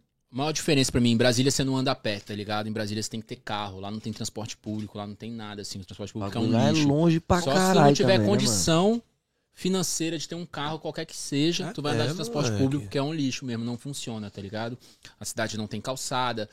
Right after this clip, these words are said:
Speaker 1: você não
Speaker 3: E a
Speaker 1: consegue
Speaker 3: porra
Speaker 1: andar a pé.
Speaker 3: dos políticos é tudo de lá, pô?
Speaker 1: Não, os políticos são de lá não, eles foram pra lá, né, mano?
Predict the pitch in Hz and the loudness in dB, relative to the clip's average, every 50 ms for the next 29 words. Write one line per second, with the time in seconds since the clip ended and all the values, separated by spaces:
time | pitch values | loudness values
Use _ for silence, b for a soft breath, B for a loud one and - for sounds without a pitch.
0 | b b b _ - 160 190 226 208 226 220 202 208 247 240 240 240 208 233 - | b b b _ -12 -6 2 6 6 6 6 8 10 10 10 10 8 8 6 4
1 | 117 151 - 240 240 220 240 240 - - - 240 233 220 226 240 233 226 233 190 | 4 4 2 2 2 2 2 2 0 2 4 4 4 6 4 4 4 4 4 4
2 | 202 226 220 233 240 311 226 - - - - 190 170 143 113 101 95 139 147 127 | 4 6 6 6 6 6 4 0 -2 -4 0 4 4 4 4 4 4 2 4 4
3 | 110 104 - - 110 117 - - 180 185 196 214 220 262 294 285 196 143 123 110 | 4 2 0 -4 -6 -4 -4 -4 -6 -6 -6 -6 -6 -6 -6 -6 -6 -4 -6 -6
4 | 113 - - - 131 147 196 - 240 180 - 123 104 113 117 123 127 131 139 147 | -8 -8 -6 -6 -6 -6 -4 -4 -2 0 2 4 4 4 2 2 2 4 6 6
5 | 160 | 6